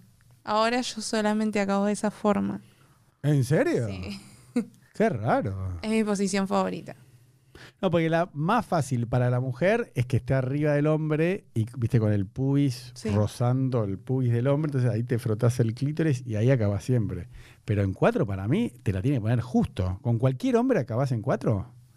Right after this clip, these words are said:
Speaker 1: Con cualquier hombre no acabo.
Speaker 2: Ah, viste, te agarré.
Speaker 1: Ahí está.
Speaker 2: Claro. Para los chicos que te están viendo, ¿cuál es tu posición favorita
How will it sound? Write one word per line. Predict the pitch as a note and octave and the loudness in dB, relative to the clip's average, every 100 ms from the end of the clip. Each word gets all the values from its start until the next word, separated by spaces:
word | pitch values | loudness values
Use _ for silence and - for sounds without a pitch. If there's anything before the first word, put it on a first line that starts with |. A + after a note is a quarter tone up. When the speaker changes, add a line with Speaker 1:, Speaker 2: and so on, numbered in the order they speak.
| - | -6
Speaker 1:
Con | G#3 G3 | -4 0
cualquier | F#3+ F#3 A3+ A#3+ | 0 0 0 0
hombre | C4+ C#4 G3 | 2 0 0
no | F3+ | 0
acabo. | F3+ D#3+ D#3+ D#3 - - | 0 0 -2 -6 -14 -6
Speaker 2:
Ah, | - G2 G#2 A2 A2+ G2 E2+ | -2 0 0 2 2 2 0
viste, | G2 - F#2 | -2 0 -2
te | G2 | -2
agarré. | F#2 G2 G2+ | -4 -2 0
Speaker 1:
Ahí | |
está. | G2 E3 E3 E3 - - - - | 0 0 -4 -10 -18 -20 -20 -10
Speaker 2:
Claro. | G#2+ F#2 F#2 F#2 F2 - - - - - _ _ _ _ _ - _ _ _ _ - | -6 -2 0 0 -2 -8 -16 -20 -20 -20 _ _ _ _ _ -20 _ _ _ _ -10
Para | - C#4+ | 0 4
los | C#4+ - | 4 2
chicos | D#4 D4+ | 0 2
que | E3+ | 2
te | C3+ | 0
están | B2 D#3+ C3 | -2 -2 0
viendo, | G#2 F#2+ F2 - | 0 -2 -4 -4
¿cuál | - F4+ E4+ | 2 2 2
es | A#3 | 0
tu | - F3+ D4+ _ - | -2 -2 -4 _ -4
posición | E3 C#3+ D3+ A#3 A#3+ G#3+ | -2 0 -2 2 0 0
favorita | - E3 D3+ A3 B3 - C4 C#4 | 0 2 2 0 -4 -2 -2 -2